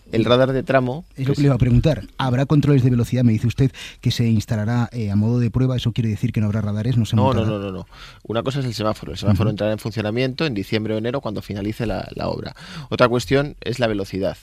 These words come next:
Speaker 1: Nosotros ahora estamos también instalando un radar de tramo que va desde el frente de Batán hasta, hasta el barrio de Campamento. Em, y ese radar lo que va a garantizar es que los coches circulen a setenta. El problema que tenemos ahora, como sabéis,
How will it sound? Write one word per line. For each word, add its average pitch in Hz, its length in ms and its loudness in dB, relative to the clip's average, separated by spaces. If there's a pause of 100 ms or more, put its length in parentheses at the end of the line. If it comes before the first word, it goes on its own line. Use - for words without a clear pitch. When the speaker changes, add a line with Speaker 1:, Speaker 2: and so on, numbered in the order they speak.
(100)
Speaker 1:
Nosotros 104 320 -12
ahora 110 160 -2
estamos 113 300 -6
también 110 180 -6
instalando 113 420 -4
un 110 60 -8
radar 104 260 -6
de 110 100 -6
tramo 131 360 -2 (320)
que 104 100 -4
va 104 140 0
desde 107 200 0
el 92 60 -6
frente 101 280 -6
de 107 80 -2
Batán 107 280 -2
hasta, 95 440 -8
hasta 90 500 -10
el 92 80 -8
barrio 107 220 -4
de 104 80 -4
Campamento. 113 600 -6 (640)
Em, 110 600 -2 (220)
y 120 100 0
ese 120 160 0
radar 127 240 2
lo 120 100 0
que 107 60 -2
va 113 140 2
a - 20 0
garantizar 117 440 -2
es 123 120 -8
que - 100 -10
los 104 160 -6
coches 123 280 -8
circulen 113 320 -6
a 113 40 -6
setenta. 90 500 -10 (140)
El - 60 -20
problema 107 260 -4
que 104 80 -6
tenemos 113 320 -8
ahora, 135 300 2
como - 160 -12
sabéis, 113 440 -2